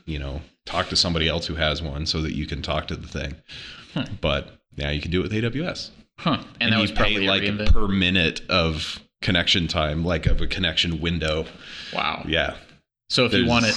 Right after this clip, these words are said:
Speaker 2: to, oh, like, its orbit is
Speaker 1: Right.
Speaker 2: giving communications back between three P M and
Speaker 1: Right.
Speaker 2: Okay.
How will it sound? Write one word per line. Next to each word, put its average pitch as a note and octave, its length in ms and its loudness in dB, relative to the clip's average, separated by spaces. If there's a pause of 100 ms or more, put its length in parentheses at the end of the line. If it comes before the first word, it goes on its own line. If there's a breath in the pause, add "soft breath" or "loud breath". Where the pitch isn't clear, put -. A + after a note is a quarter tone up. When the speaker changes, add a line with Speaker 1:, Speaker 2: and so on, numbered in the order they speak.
Speaker 2:
to, G2+ 300 2
oh, C3 200 4
like, A2+ 200 4
its G#2+ 200 -2
orbit A2 360 4
is G#2 220 0
Speaker 1:
Right. G2 160 2
Speaker 2:
giving A2 280 2
communications G#2+ 640 2
back G#2 360 -4
between G2+ 340 4
three G#2 220 0
P G2 200 2
M G2 220 4
and F#2 400 0
Speaker 1:
Right. F#2+ 240 2 (220)
Speaker 2:
Okay. - 460 0